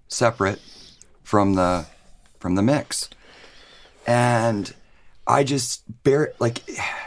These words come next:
I dug myself a hole, really. And it took,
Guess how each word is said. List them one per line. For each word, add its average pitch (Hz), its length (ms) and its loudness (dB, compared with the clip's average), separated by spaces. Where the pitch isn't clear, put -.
I 117 60 -4
dug 131 240 0
myself 123 360 0
a 104 60 -2
hole, 120 340 -4
really. 92 480 -2
And 107 140 0
it - 140 -6
took, - 540 -2